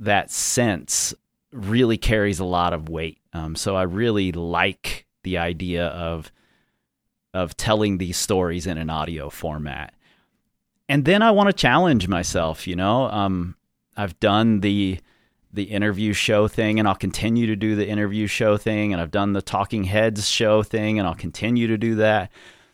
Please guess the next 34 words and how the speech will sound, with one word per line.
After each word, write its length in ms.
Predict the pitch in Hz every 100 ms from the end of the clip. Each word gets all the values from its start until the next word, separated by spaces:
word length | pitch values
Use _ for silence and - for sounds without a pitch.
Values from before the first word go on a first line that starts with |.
| _ _ _ _
But 140 | 120 113
I 120 | 120
also 300 | 147 151 135
wanted 220 | 120 110
to 60 | 101
challenge 380 | - 95 95 90
myself 320 | 87 95 87
to 80 | 90
make 180 | 85
something 440 | - 85 78 85 78
different 500 | 107 - 90 85 76
than 140 | 90
what 180 | 85 85
was 140 | 85 82
in 260 | 87 85
the, 280 | 85 82 80 -
the 100 | 90
climbing 640 | - 85 85 82 80 80
space 840 | - - 90 85 85 - - - - _ _ _
currently 720 | - 117 113 85 87 85 87 - _ _ _
and 140 | 95 92
try 280 | - 90 107
to 100 | 107
tell 260 | - 104
these 160 | 117 110
stories 360 | - 123 123
in 80 | 90
an 120 | 90
interesting 480 | 98 - 107 - 104
way. 380 | 90 107 123 92
And, 200 | 85 78 _ - _ _ _ _ _ -
and 120 | 110
it 100 | 101
was, 440 | 104 101 - -